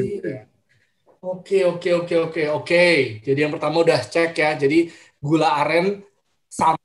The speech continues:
Speaker 2: aja kayak gula pasir. Jadi yang statement tadi adalah
Speaker 1: Mitos.
Speaker 2: atau mitos begitu ya.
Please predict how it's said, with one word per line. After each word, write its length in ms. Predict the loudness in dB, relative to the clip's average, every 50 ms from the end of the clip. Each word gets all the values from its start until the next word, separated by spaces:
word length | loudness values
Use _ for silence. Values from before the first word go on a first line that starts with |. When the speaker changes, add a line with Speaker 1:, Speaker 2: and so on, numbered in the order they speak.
| -4 -4
Speaker 2:
aja 240 | -4 -4 -4 -6 -8
kayak 260 | -8 -6 -4 -2 -2
gula 160 | 0 0 0
pasir. 400 | 0 2 0 0 0 -2 -4 -4
Jadi 320 | -4 -4 -4 -2 0 0 0
yang 300 | 0 0 -4 -8 -12 _
statement 420 | -14 -8 -6 -6 -4 -4 -4 -4
tadi 300 | -2 -2 -2 2 2 2
adalah 320 | 2 4 4 2 2 2 0 -4 -14 -20 _ _ _ _ _ _ _ _ _ _ _ _ _
Speaker 1:
Mitos. 720 | -4 -2 0 4 6 8 8 8 6 4 0 -4 -12 -20 _ _
Speaker 2:
atau 240 | -8 -4 -2 -2 -2
mitos 720 | -2 -4 -6 -6 -4 -4 -4 -4 -4 -6 -8 -10 -10 -12
begitu 320 | -12 -4 -2 -2 -2 0 0
ya. 220 | 0 0 0 0